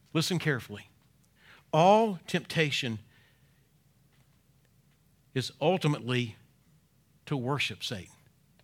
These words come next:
Every temptation you face has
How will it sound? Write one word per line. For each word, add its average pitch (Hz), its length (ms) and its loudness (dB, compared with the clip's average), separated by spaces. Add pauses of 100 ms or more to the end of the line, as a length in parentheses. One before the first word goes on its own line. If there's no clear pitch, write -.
(1800)
Every 226 220 4
temptation 202 720 0
you 165 120 2
face 143 500 2
has 180 480 0